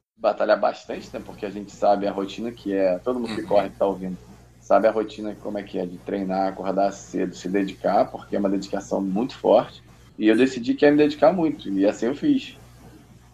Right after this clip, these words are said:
Speaker 1: Então, eu comecei a sentir que o prêmio pra tudo que eu me esforçava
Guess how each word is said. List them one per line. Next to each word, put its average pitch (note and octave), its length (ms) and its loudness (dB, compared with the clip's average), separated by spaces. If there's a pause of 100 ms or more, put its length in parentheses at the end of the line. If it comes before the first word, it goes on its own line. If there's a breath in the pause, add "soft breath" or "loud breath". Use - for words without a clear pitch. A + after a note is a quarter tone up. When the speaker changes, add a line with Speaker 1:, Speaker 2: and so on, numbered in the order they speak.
Speaker 1:
Então, G#2+ 800 0
eu G#2 100 -4
comecei A#2 340 0
a B2 40 2
sentir C3 440 0
que E3 380 -4 (760)
o G#2+ 100 -10
prêmio C3+ 580 0
pra G2+ 500 0
tudo A#2+ 160 -14
que - 80 -10
eu A#2 40 -8
me A2+ 60 -6
esforçava A2 720 -2